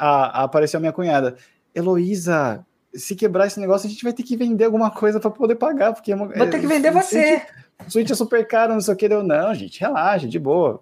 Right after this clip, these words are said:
Speaker 2: Ih,
Speaker 1: Tá
Speaker 2: a lágrima
Speaker 1: tranquilo.
Speaker 2: descendo. <laughs>
Speaker 1: Não,
Speaker 2: Relaxa.
Speaker 1: não, pior que, e pior que eu sou muito de boa.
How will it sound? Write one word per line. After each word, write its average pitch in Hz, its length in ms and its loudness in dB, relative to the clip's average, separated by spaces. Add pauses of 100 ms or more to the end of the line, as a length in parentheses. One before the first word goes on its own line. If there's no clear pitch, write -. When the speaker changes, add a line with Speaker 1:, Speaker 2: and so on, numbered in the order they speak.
(100)
Speaker 2:
Ih, 494 160 2
Speaker 1:
Tá - 120 2
Speaker 2:
a 196 40 4
lágrima 214 340 2
Speaker 1:
tranquilo. 214 260 -2
Speaker 2:
descendo. 440 60 -4
<laughs> 554 460 0 (160)
Speaker 1:
Não, 185 120 2
Speaker 2:
Relaxa. 254 240 2
Speaker 1:
não, 254 260 2
pior 220 220 0
que, 240 80 -4 (300)
e 214 80 -2
pior 220 180 0
que 220 80 -6
eu 220 40 -2
sou 220 160 0
muito 226 220 0
de 202 140 -4
boa. 180 400 0